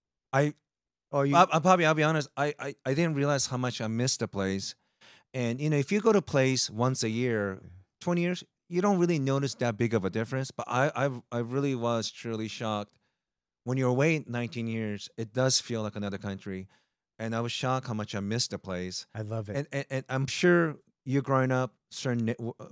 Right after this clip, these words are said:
Speaker 1: from Boston, correct?
Speaker 2: Yep.
Speaker 1: So there's certain food or taste or smell that reminds you of childhood, right?
Speaker 2: Yeah.
Speaker 1: I fucking forget that, forgot about that for twenty years, you know? And my cousin and I, we took a train up to Fukushima,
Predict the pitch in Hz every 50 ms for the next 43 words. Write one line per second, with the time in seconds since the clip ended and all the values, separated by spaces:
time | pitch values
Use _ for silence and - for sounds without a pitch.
0 | 113 - - 110 - - 127 107 131 127 127 127 - - 90 - 95 95 104 127
1 | - - - _ - 214 226 - _ _ _ _ _ _ - - 175 160 143 165
2 | 170 165 - - - 190 190 190 180 - - 170 165 156 156 - - 147 135 135
3 | 139 135 - - 123 - - 127 127 127 127 123 120 117 113 - 123 117 - -
4 | - 123 110 110 117 127 131 131 127 - 113 101 - - 123 123 127 120 117 101
5 | 92 98 95 95 98 101 113 147 165 143 98 87 - _ _ _ _ _ _ _
6 | _ - 143 135 - 165 165 - 156 139 - - 113 107 135 156 160 123 113 101
7 | 92 - _ - - - 117 110 127 139 147 147 117 110 98 - - 92 87 87
8 | - 95 - - - 104 101 101 98 117 135 127 107 95 85 - - 92 90 90
9 | 90 87 87 92 101 - _ - 113 110 110 107 101 104 _ _ _ _ _ -
10 | _ _ _ _ _ _ _ _ _ _ _ - 147 151 151 - 180 175 165 165
11 | 147 139 135 131 131 107 120 127 127 117 - 143 139 - 120 - - - - 123
12 | 120 120 123 120 120 120 120 120 - _ - - 113 117 - _ - 113 101 -
13 | 123 110 - 110 - - 135 123 117 104 92 85 85 98